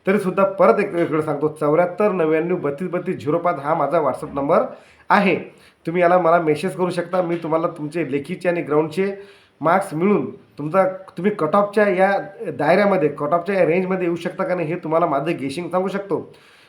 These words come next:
तुम्हाला सांगतो, आतापर्यंत काही विद्यार्थ्यांनी खिल्ली उडवली होती, परंतु मी तुम्हाला क्लिअर सांगतो, आतापर्यंत माझं नाईन्टी नाईन पर्सेंट गेसिंग क्लिअर ठरलं आहे.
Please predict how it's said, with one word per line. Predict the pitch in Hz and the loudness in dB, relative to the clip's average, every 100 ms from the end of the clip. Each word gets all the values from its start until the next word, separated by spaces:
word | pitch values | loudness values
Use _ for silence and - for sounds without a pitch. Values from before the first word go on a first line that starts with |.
| _ | _
तुम्हाला | 175 214 | 2 2
सांगतो, | 202 185 202 | 2 0 -2
आतापर्यंत | 202 - - 220 214 214 202 185 123 - - - - _ | -4 -6 0 2 4 4 4 0 -2 -6 -20 -20 -20 _
काही | 170 202 | 2 2
विद्यार्थ्यांनी | 196 202 190 202 196 | 2 0 0 -2 -2
खिल्ली | 185 208 | -2 2
उडवली | 202 190 | 4 2
होती, | 196 | 0
परंतु | 196 185 185 | -2 -2 -2
मी | 190 | -4
तुम्हाला | 196 185 190 | -2 0 0
क्लिअर | 185 185 | 0 -2
सांगतो, | 185 175 | 0 0
आतापर्यंत | 139 156 202 196 196 | 0 0 0 0 0
माझं | 190 190 165 | 0 0 0
नाईन्टी | 143 170 170 190 | 0 0 -2 0
नाईन | 160 208 | 2 2
पर्सेंट | 196 170 196 151 | 0 -2 -4 -4
गेसिंग | 135 151 196 | -4 -4 -6
क्लिअर | 180 190 214 | -2 2 2
ठरलं | 175 180 | 4 2
आहे. | 143 | 2